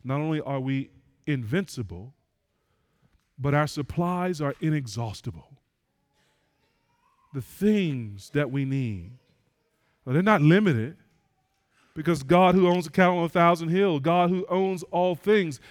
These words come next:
that God is the one who is supplying to us. And so we are, in that sense,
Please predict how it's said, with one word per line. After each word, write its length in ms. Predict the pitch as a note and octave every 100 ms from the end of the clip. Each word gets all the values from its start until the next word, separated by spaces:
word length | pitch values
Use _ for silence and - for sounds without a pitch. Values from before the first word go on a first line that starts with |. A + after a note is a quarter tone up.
| -
that 320 | D#3+ G3+ D#3+
God 320 | E3 G3+ A3+
is 100 | F#3
the 80 | D#3
one 280 | D#3 E3 D#3+
who 180 | D#3+ F3
is 160 | E3 - -
supplying 760 | - F#3+ - E3+ F#3 G#3 G3+ F3
to 220 | E3+ C3
us. 460 | A#2 A#2+ - - _ _ _ _ _ _ _ _ _ _ _ _ _ -
And 120 | A#2
so 120 | -
we 200 | A2+ C#3+
are, 160 | B2+ B2+
in 160 | C3
that 180 | C3+ C#3+
sense, 360 | - D3+ C#3